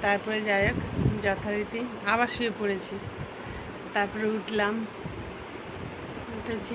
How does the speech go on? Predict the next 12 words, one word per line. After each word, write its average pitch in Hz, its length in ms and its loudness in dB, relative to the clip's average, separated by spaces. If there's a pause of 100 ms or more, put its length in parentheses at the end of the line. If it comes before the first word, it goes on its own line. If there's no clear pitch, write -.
(120)
তাও 202 140 2 (100)
অনেকক্ষণ, 196 440 -2 (140)
এখন 208 180 0 (120)
বাজে 196 320 0 (460)
তোমার 190 280 0 (1300)
আটটা 196 240 -2 (100)
কুড়ি। 214 260 -2 (2250)
চলছে 214 420 -2 (1600)
আজকে 202 260 -2
একটা 220 240 -2
ব্যস্ততম 208 500 4 (200)
দিন। 196 160 4